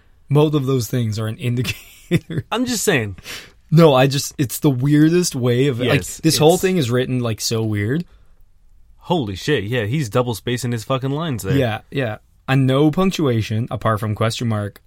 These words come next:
Speaker 1: when, "Does it mean I'm sexy?" Like, no punctuation, nothing, and just, "I've taken to looking pretty." How does one take to looking pretty? Also,
Speaker 2: Maybe it means he's
Speaker 1: really,
Speaker 2: taking care of himself for
Speaker 1: it's
Speaker 2: once.
Speaker 1: also
Speaker 2: Maybe
Speaker 1: a really
Speaker 2: he was a slob
Speaker 1: strange
Speaker 2: before.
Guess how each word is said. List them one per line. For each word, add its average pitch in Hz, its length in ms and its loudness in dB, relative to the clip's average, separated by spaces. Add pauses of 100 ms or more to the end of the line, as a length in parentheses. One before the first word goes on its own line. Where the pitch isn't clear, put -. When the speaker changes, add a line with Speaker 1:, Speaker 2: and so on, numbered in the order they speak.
Speaker 1:
when, 107 400 -4 (440)
"Does 101 220 -2
it 95 140 -2
mean 98 240 -2
I'm 95 200 -4
sexy?" 104 540 -6 (600)
Like, 135 160 -2
no 131 240 2
punctuation, 139 560 0
nothing, 117 480 -2 (100)
and 107 600 0 (520)
just, - 220 -4 (100)
"I've 147 260 -2
taken 190 440 -2
to 139 120 -2
looking 143 440 -2
pretty." 117 460 -8 (640)
How 185 180 -6
does 175 200 -6
one 123 160 -2
take 107 340 -8
to - 80 -8
looking 107 340 -4
pretty? 113 380 -4
Also, 185 240 -2
Speaker 2:
Maybe 202 160 2
it 202 40 -2
means 208 220 -2
he's 214 140 -6
Speaker 1:
really, 175 180 2
Speaker 2:
taking 196 160 2
care 262 240 -2
of 175 80 -4
himself 104 440 -8
for - 100 -4
Speaker 1:
it's - 100 -4
Speaker 2:
once. 208 180 -2
Speaker 1:
also 214 60 0
Speaker 2:
Maybe 160 180 2
Speaker 1:
a - 40 4
really 170 140 2
Speaker 2:
he 190 40 4
was 208 100 4
a - 40 0
slob 220 300 0
Speaker 1:
strange 143 260 0
Speaker 2:
before. 92 280 -4